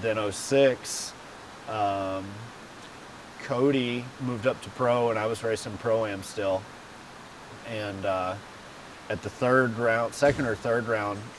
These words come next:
Cody crashed and broke his femur. Well, we came home, and two weeks later, I went to Maryland by myself, pretty much. I had one buddy with me, and I broke my femur up there. So I was in the ho-, and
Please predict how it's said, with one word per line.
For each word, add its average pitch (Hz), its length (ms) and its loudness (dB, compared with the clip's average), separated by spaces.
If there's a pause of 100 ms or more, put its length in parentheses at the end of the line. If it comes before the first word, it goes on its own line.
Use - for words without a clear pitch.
Cody 117 240 2
crashed 113 440 2
and 104 120 -4
broke 101 200 0
his 98 160 -6
femur. 110 420 -2 (800)
Well, 104 420 6 (760)
we 120 100 0
came 123 240 0
home, 120 420 4 (520)
and 107 460 -2 (300)
two 131 120 2
weeks 117 240 2
later, 113 280 6
I 113 40 6
went 107 200 2
to 117 60 -6
Maryland 110 540 2 (200)
by 110 120 4
myself, 104 560 2
pretty 101 160 0
much. 98 380 -4 (120)
I 113 40 -6
had 104 260 -2
one 107 160 0
buddy 107 220 2
with 98 240 -4
me, 107 180 -6 (460)
and 104 80 -2
I 101 80 2
broke 101 240 2
my 104 120 2
femur 101 360 -4
up 92 140 -2
there. 101 260 6 (640)
So 120 460 6 (200)
I 98 120 2
was 110 260 2
in 107 160 0
the 101 60 -2
ho-, 110 280 2
and 107 220 -2